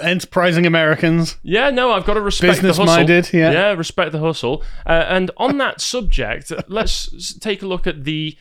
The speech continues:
Speaker 2: um, video that you did recently with Dan on
Speaker 1: Mm.
Speaker 2: Brokenomics, where you were talking about decivilization. If you go to that for us, please, Jack.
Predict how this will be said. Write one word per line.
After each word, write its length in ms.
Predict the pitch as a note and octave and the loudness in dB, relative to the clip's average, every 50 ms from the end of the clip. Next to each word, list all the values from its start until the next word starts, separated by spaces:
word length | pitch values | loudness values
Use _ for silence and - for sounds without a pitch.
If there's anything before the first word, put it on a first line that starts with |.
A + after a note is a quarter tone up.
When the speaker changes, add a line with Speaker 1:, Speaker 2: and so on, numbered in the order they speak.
| _ _ _ _ _ | _ _ _ _ _
Speaker 2:
um, 440 | - C3 C3 B2+ B2+ B2+ B2 - - | -2 -2 0 0 0 -2 -6 -8 -6
video 320 | D3 D#3+ F3 F3+ E3+ D#3 | -4 -4 -2 -2 -2 -2
that 80 | C3+ C3 B2+ A#2 | -4 -6 -10 -10
you 200 | D#3 G#3 B3 B3 | -8 -8 -6 -6
did 180 | - C#3 B2 A2+ | -4 -6 -6 -6
recently 840 | G#2+ B2 B2 A2+ - - - A2+ G#2 G#2 G#2 G#2+ C3+ D#3+ D#3+ - - | -6 -8 -6 -6 -6 -8 -8 -8 -8 -8 -6 -6 -6 -8 -8 -12 -8
with 480 | C3+ C3+ C3+ B2+ B2 A2+ - - - | -4 -2 0 0 0 -2 -8 -12 -6
Dan 320 | - D#3 C#3+ A#2+ A2 A#2 - | -2 -2 -2 -2 -2 -4 -8
on 200 | - C3+ B2+ B2 | -8 -8 -6 -2
Speaker 1:
Mm. 260 | - - C#3 C3+ B2 | 0 2 2 2 0
Speaker 2:
Brokenomics, 420 | C3 C3+ C#3 C#3+ C3 A#2 - - - | 0 0 0 0 -2 -2 -6 -6 -4
where 120 | C3+ B2 | -4 -4
you 120 | A#2+ A#2+ B2 | -2 0 2
were 60 | - | 2
talking 400 | - - C#3 C3 B2+ - C3 A#2+ | 2 0 -2 -6 -6 -6 -8 -8
about 340 | A2+ A#2+ A#2+ - C3 A#2 - | -6 -6 -6 -6 -8 -10 -10
decivilization. 1200 | D3 D3+ D3+ - - - D3 A2+ C3 B2 B2 A#2+ A#2 A2+ G#2+ G#2 C#3+ C#3 C3+ C3+ - - G2+ G2 | -10 -8 -8 -6 -6 -6 -6 -6 -6 -4 -4 -4 -4 -4 -4 -2 -2 -2 -2 -2 -4 -6 -8 -8
If 120 | G2+ - | -10 -12
you 80 | B2 A2+ | -8 -6
go 140 | - B2+ A#2+ | -4 -4 -4
to 100 | - A#2+ | -6 -6
that 220 | G#2+ A#2+ A2+ - - | -6 -6 -8 -8 -4
for 200 | - A2 G#2 G#2 | 0 2 2 2
us, 100 | G2+ - | 2 -2
please, 300 | - A#2 A2 G#2 G2 - | -6 -10 -10 -10 -10 -10
Jack. 380 | - A2 G#2 G#2+ - - - | -10 -8 -8 -8 -10 -12 -16